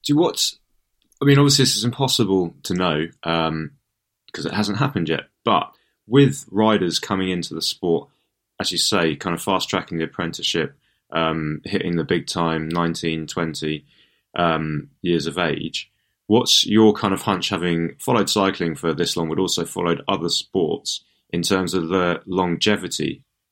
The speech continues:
of those riders? Do you think they will be long-termists that can, you know, win Grand Tours over eight or ten years, or will we see a lot of flash in, in pans ultimately when we look back?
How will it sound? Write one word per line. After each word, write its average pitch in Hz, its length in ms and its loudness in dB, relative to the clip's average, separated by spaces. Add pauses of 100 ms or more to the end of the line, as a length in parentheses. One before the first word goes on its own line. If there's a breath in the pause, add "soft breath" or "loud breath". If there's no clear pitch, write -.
(120)
of 82 140 -4
those 82 240 -2
riders? 76 440 -4
Do - 120 0
you 98 60 2
think - 440 -2 (380)
they 95 140 2
will 85 280 0
be 85 420 4 (380)
long-termists 85 1080 0
that - 180 -6
can, 82 380 -4 (240)
you 85 100 -6
know, 80 220 -2 (680)
win 95 220 0
Grand 87 240 0
Tours 85 320 0
over 82 440 -2 (460)
eight 90 220 -2
or 85 80 -2
ten 82 240 -4
years, 73 480 -4
or 90 180 0
will 90 440 2
we 87 140 -4
see - 180 0
a 87 60 2
lot 85 180 0
of 82 80 -12
flash - 320 -2
in, 80 280 -6
in 82 160 -4
pans 82 380 -2
ultimately 80 460 -4
when 78 160 -4
we 76 100 -6
look 78 140 -8
back? 73 260 -8